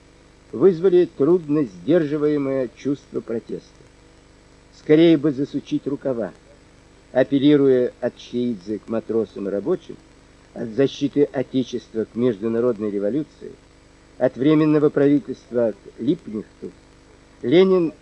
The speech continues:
лишь проделал на вокзале маленькую репетицию всей своей дальнейшей политики. И все же эта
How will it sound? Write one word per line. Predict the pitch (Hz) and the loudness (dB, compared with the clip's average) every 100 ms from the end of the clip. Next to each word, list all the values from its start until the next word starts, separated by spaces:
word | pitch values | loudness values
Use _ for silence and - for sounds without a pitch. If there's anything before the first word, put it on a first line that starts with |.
| - | -4
лишь | 123 156 - - | 0 0 -2 -2
проделал | 139 127 110 165 156 143 - _ _ | 0 0 0 2 2 0 -6 _ _
на | 123 | -4
вокзале | 127 127 101 139 127 | 0 -2 0 0 0
маленькую | 117 120 170 170 160 151 156 143 - | 0 2 2 0 -6 -6 -4 -4 -4
репетицию | 123 - 120 - 170 - - 95 - - _ - - | -8 -8 -14 -10 -12 -12 -14 -14 -14 -20 _ -20 -20
всей | - 147 147 | -2 2 2
своей | 113 - 113 113 110 - _ | 0 -4 -4 -2 -4 -8 _
дальнейшей | 98 120 107 104 87 - | -6 -4 -4 -6 -10 -16
политики. | - 101 85 - _ _ _ _ _ _ _ _ - _ _ _ - _ _ _ | -10 -10 -10 -20 _ _ _ _ _ _ _ _ -20 _ _ _ -20 _ _ _
И | - 139 | -2 -2
все | - 226 | 2 2
же | 233 226 | 4 2
эта | 208 208 196 180 | 2 2 0 0